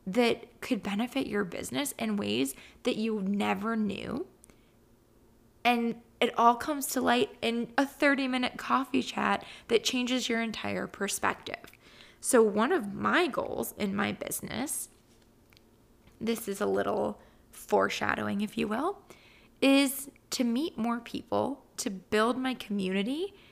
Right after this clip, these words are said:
and to have more opportunities to have those incredible conversations that are mutually beneficial.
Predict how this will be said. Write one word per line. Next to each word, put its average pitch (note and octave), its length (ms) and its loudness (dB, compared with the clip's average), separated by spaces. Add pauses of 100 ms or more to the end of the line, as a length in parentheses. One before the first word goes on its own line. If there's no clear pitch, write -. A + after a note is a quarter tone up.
(340)
and A3+ 560 2 (160)
to A#3 560 0 (880)
have B3+ 500 6 (640)
more A3 540 4
opportunities G#3+ 960 0
to - 140 -4
have G3+ 380 0
those G3+ 220 0
incredible G2 580 -4
conversations - 1200 -4
that D4+ 120 2
are E4 80 4
mutually D4+ 440 0
beneficial. - 680 -2